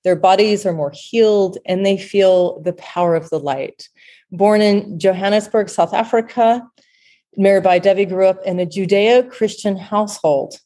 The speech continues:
At the age of three, she began to experience spontaneous visitations from divine masters and light beings, specifically coming to comfort, awaken, and activate her to her life's purpose. So she shares with other people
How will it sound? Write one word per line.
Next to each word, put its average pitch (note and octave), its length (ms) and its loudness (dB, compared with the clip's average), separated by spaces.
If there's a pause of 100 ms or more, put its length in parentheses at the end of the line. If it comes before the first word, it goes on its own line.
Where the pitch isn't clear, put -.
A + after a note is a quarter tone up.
(240)
At F#3 140 -2
the - 100 0
age E3 220 0
of D#3+ 100 -10
three, A3+ 760 0
she - 180 -4
began F#3 300 0
to F#3+ 100 -4
experience - 460 -4
spontaneous A3+ 1000 -2
visitations G#3+ 800 -4
from E3 140 -4
divine E3 360 0
masters G3 480 -2
and G3 120 -2
light F3+ 260 0
beings, D3 440 -6 (680)
specifically B3+ 920 0 (120)
coming G#3+ 400 0
to G#3 140 -8
comfort, A#3 580 0
awaken, F3+ 520 0
and E3+ 220 -2
activate F3+ 560 -2 (160)
her E3+ 360 0
to E3+ 120 -12
her F3 200 -2
life's D#3 260 -2
purpose. D#3 460 -6
So G3 80 -4
she B3 260 -4
shares A#3+ 460 2
with A#3 160 -2
other F#3 320 -2
people F#3 840 -6